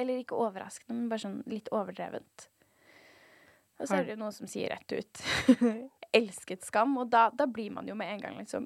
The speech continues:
Speaker 1: «OK, men da, da er utgangspunktet for en relasjon mellom oss u-, u-, ikke i balanse, så derfor blir man liksom, trekker seg litt tilbake.»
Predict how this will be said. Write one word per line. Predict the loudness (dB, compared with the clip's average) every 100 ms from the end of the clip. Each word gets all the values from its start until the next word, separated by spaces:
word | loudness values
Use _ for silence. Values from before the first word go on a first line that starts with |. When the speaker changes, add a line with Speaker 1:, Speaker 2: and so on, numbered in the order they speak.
| 0
Speaker 1:
«OK, | 2 0 -4 -8 -20 -20 _ _
men | -4 2
da, | 6 6 6 2 -4 -10 -18
da | _ 6 8
er | 8 0
utgangspunktet | -6 -8 -8 -12 -6
for | -2 -2
en | -4
relasjon | -8 -8 -6 -4
mellom | -4 -4 -4
oss | -6 -10 -6
u-, | -4 -4
u-, | -6 -6 -4 -6 -12 -20 _ _ _ -20 _ _ -20 _ _ -4
ikke | -4 -8
i | -4 0
balanse, | 0 -2 -8 -8
så | -8 -4
derfor | -4 -4 -10
blir | -12 -12 -12 -10 -10 -8
man | -8
liksom, | -10 -10
trekker | -14 -12
seg | -12 -12
litt | -14
tilbake.» | -16 -16 -10